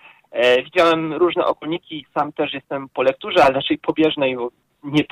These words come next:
nie, pod-, nie podejmę się i prawdopodobnie nikt jeszcze przez kilka najbliższych dni nie podejmie się oceny całościowej tego programu,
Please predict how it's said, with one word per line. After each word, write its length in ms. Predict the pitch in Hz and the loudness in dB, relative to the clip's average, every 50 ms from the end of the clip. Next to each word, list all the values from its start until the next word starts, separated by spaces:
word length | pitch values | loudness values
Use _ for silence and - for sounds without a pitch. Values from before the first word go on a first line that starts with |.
| - | -6
nie, 140 | - 151 143 | -4 -4 -4
pod-, 240 | - - 147 - - | -2 -2 -4 -4 -4
nie 140 | 151 151 143 | -6 -6 -4
podejmę 540 | - 160 156 151 - 143 147 147 151 143 143 | 0 0 0 2 0 -2 0 0 0 -2 -2
się 140 | - 147 | -2 -4
i 120 | 143 - - | -4 -6 -6
prawdopodobnie 640 | - 127 - - 127 - 135 131 127 123 131 131 123 | -6 -8 -4 -4 -4 -2 2 2 2 2 0 -4 -2
nikt 220 | 135 160 190 175 | -2 -2 -2 -2
jeszcze 220 | 135 127 - - - | -4 -4 -4 -6 -12
przez 220 | - - 131 _ | -12 -14 -16 _
kilka 280 | _ - - - - 123 | _ -20 -10 -2 -2 0
najbliższych 380 | 123 123 123 - - - 147 | 0 0 -2 -2 -4 -4 -4
dni 80 | 135 135 | -6 -4
nie 120 | 135 131 | -4 -4
podejmie 300 | - - - 139 135 135 | -4 -2 -2 -2 -2 -2
się 100 | 131 135 | -2 -2
oceny 320 | - - - - 127 127 - | -2 -2 0 0 -2 -2 -2
całościowej 460 | - - - - - 196 185 160 127 | -4 -6 -6 -4 -2 2 2 2 2
tego 180 | - 123 123 117 | 2 0 0 0
programu, 540 | - 135 123 120 131 120 113 113 127 151 | 0 -2 -2 2 4 4 4 4 0 -4